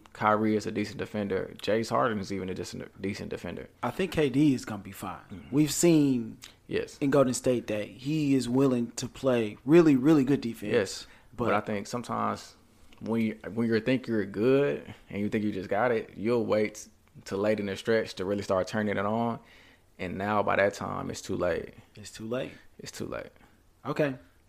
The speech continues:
Speaker 2: Rondo.
Speaker 1: Playoff Rondo.
Speaker 2: Playoff Rondo. Not regular season Rondo.
Speaker 1: Mm-hmm.
Speaker 2: But
Speaker 1: Playoff
Speaker 2: playoff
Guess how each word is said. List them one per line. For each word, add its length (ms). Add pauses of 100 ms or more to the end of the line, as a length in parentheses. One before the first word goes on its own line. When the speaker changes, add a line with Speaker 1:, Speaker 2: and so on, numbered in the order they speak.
(300)
Speaker 2:
Rondo. 360 (260)
Speaker 1:
Playoff 340
Rondo. 420 (200)
Speaker 2:
Playoff 400
Rondo. 400 (220)
Not 400
regular 360
season 360
Rondo. 300 (840)
Speaker 1:
Mm-hmm. 360 (360)
Speaker 2:
But 120
Speaker 1:
Playoff 180
Speaker 2:
playoff 380